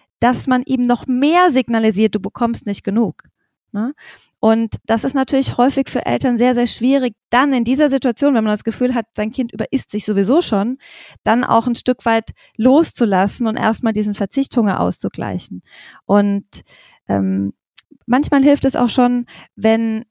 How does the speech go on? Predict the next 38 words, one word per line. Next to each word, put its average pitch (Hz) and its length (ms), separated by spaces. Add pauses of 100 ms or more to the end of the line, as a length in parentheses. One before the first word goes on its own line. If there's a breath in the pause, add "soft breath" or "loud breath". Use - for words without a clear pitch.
(160)
Kinder 254 300
zum 240 160
Beispiel 220 380
wissen, 254 380
hey, 247 340 (260)
du 240 100
kannst 247 460
immer 240 300
wieder 254 300
auch 220 120
was 214 240
haben 240 400 (380 soft breath)
und 226 140
nicht 247 200
sowas 240 380
wie, 240 300 (500 soft breath)
wenn 240 180
du 240 80
jetzt 226 200
gegessen 240 440
hast 330 200
und 262 80
dann 233 120
ist - 140
erstmal 233 380
das 226 120
Essen 226 300
wieder 202 220
weg 240 320
und, 226 320 (100)
äh, 214 260
du 220 120
darfst 208 300
auch 202 120
nichts 202 240
mehr 185 120
haben. 175 200
Also 214 220